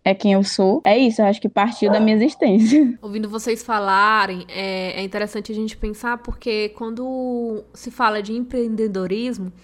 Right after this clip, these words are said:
Speaker 2: há um discurso vislumbrado, dizendo que é uma escolha, que você vai astra-, atrás dos seus sonhos,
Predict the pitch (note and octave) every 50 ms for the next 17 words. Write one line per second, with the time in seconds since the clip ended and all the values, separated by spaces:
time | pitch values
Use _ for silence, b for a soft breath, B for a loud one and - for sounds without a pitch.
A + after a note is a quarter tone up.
0 | b _ _ G#3 A3 A#3 A3+ B3+ C#4 - - - B3+ B3+ - - A3+ A#3 B3 A#3
1 | G#3+ B3 C4 C4 A#3 G#3+ F3+ E3+ F3+ G3 G#3+ A3 G3 F3+ F#3+ F#3 F3+ F3+ F3+ G3
2 | G3 F#3+ F#3+ F#3+ F#3 - - - G#3 G3 G3 G3+ G#3 A3 - - - G#3 F#3+ F#3
3 | G#3 G#3+ G#3 G3 F#3+ F3+ F3+ F3+ - - G3+ F#3 F3+ F#3 - - G3 F#3 G3 F#3+
4 | F#3 F#3 F3+ F3+ - - G#3 G3 G3 F#3+ - G3 - - G#3 G3+ G3+ F#3 - -
5 | A3 A3 - - A3+ G3+ G#3 A3 A3 A3 G#3+ G#3 G3+ G3 F#3+ F#3+ F#3 -